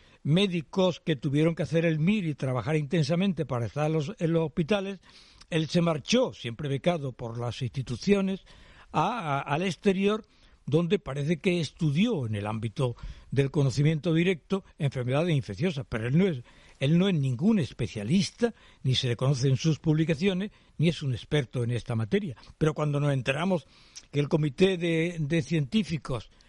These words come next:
y de Especialistas de, del Gobierno nunca existió,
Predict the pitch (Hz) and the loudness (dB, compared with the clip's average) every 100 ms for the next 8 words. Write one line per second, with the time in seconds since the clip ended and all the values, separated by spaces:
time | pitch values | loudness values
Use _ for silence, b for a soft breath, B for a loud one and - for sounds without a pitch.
0 | b b 147 135 - 139 131 147 202 - | b b 0 0 -2 -2 0 0 -2 -4
1 | 160 139 135 143 139 139 135 127 139 139 | -4 -4 -2 0 2 2 -2 -2 -2 0
2 | 139 135 131 147 214 175 135 107 b b | 0 0 0 4 4 4 -4 -14 b b
3 | b 151 180 180 202 180 190 - - 220 | b 4 4 4 2 2 -2 -4 0 4
4 | 208 | 4